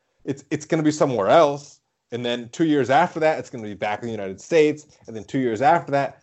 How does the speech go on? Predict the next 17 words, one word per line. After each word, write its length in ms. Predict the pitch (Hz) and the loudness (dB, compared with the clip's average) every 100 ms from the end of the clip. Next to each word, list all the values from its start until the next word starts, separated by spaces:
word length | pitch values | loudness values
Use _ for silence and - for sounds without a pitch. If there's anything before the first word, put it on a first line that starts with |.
| _ | _
it's 100 | _ | _
probably 280 | 110 110 | -8 -6
gonna 140 | 113 113 | -6 -6
be 60 | |
somewhere 340 | 110 127 120 120 | -4 -4 0 2
else. 160 | 123 | 2
I 60 | - | 0
mean, 220 | 139 120 - _ | -2 -4 -8 _
who 220 | - 262 | 0 4
knows 380 | 165 202 165 143 | 6 6 6 4
how 160 | 170 139 | 0 2
old 260 | 160 147 | 4 4
Adam 260 | 143 143 123 | 2 0 -2
Scott 360 | - 143 147 | -2 0 0
is 100 | 117 | -2
gonna 180 | 113 123 | -6 -6
be 300 | 107 147 123 | -2 -2 -2